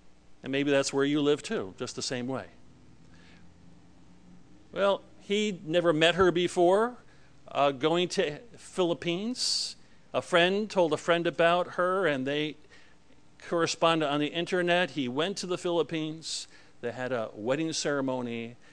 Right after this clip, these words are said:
She never stepped foot in the United States until she was married to Fonzie. That's his name, Fonzie. Just like the T V character from Happy Days. And her name's Christina.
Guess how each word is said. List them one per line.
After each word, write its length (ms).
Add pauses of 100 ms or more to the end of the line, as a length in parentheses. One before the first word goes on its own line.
(140)
She 220
never 420
stepped 400
foot 360 (200)
in 100
the 60
United 280
States 540 (380)
until 340
she 180
was 160
married 540 (480)
to 420 (220)
Fonzie. 580 (100)
That's 240
his 220
name, 320
Fonzie. 640 (460)
Just 200
like 140
the 100
T 180
V 120
character 500
from 180
Happy 280
Days. 460 (1900)
And 120
her 120
name's 160
Christina. 500